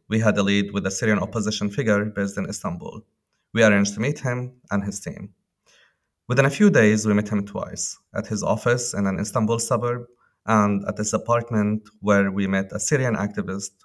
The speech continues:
who gave us his name as Sami. He told us he was Caesar's confidant and helped him throughout the whole process. We talked and negotiated, showing us the photos, all of them. A few days later, in early two thousand fourteen,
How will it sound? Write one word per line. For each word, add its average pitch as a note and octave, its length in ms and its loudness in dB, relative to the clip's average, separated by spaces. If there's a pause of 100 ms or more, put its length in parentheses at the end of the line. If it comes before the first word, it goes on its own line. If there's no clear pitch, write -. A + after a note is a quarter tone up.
(100)
who G#2+ 80 -2
gave G2 180 0
us G#2 160 -2
his G2+ 180 -4
name F#2 380 -2
as E2+ 440 -6 (100)
Sami. F#2+ 580 -2 (800)
He A#2+ 80 -2
told G#2+ 240 4
us A#2+ 260 0
he G#2+ 100 0
was F#2+ 280 0
Caesar's G2+ 400 -2
confidant A2 720 -4 (200)
and A2 140 2
helped B2+ 240 0
him B2 160 -2
throughout G#2 400 0
the G2+ 60 0
whole G2 220 -4
process. - 640 -6 (340)
We A#2+ 140 0
talked D#3 320 4
and A2 140 4
negotiated, G#2 580 2
showing F#2+ 260 -4
us G#2 100 -6
the G2 100 -8
photos, F2+ 640 -6
all G#2 220 4
of G2+ 100 -2
them. F2 400 -4 (720)
A C3 80 -4
few C#3 160 -2
days A#2 220 0
later, A2+ 420 0
in G#2 140 -6
early A2 260 -2
two G#2+ 100 -12
thousand G2+ 300 -10
fourteen, D3+ 640 -8